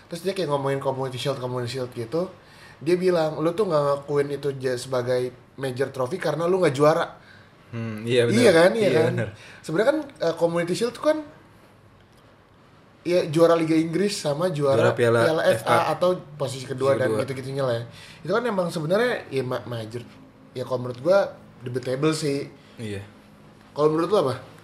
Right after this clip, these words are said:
Speaker 1: Kalau
Speaker 2: Iya.
Speaker 1: menurut gua eng-, ya
Speaker 2: Soalnya di Wikipedia tulisannya juga ini, minor trophy gitu kan?
Speaker 1: Iya, iya.
Speaker 2: Bukan, bukan major trophy.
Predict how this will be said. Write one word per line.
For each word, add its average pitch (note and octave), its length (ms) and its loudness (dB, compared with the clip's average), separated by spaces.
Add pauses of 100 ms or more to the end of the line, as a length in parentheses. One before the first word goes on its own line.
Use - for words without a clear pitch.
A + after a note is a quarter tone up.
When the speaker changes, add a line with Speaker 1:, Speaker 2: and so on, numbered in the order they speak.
(580)
Speaker 1:
Kalau A#2+ 120 -16
Speaker 2:
Iya. A#2+ 120 -6
Speaker 1:
menurut C3+ 160 -8
gua G3 160 -4
eng-, C3 320 -10
ya B2 180 -10 (520)
Speaker 2:
Soalnya C#3+ 260 0
di E3+ 80 0
Wikipedia C#3 400 2
tulisannya F3 340 2
juga C3 440 2
ini, D3 320 -2 (180)
minor B2+ 320 -2
trophy C#3 360 0
gitu D#3+ 140 4
kan? C#3 200 0 (340)
Speaker 1:
Iya, E3 180 -4
iya. A#2 100 -2
Speaker 2:
Bukan, A#2+ 180 0 (140)
bukan B2 200 0
major A#2+ 280 2
trophy. C3 340 -2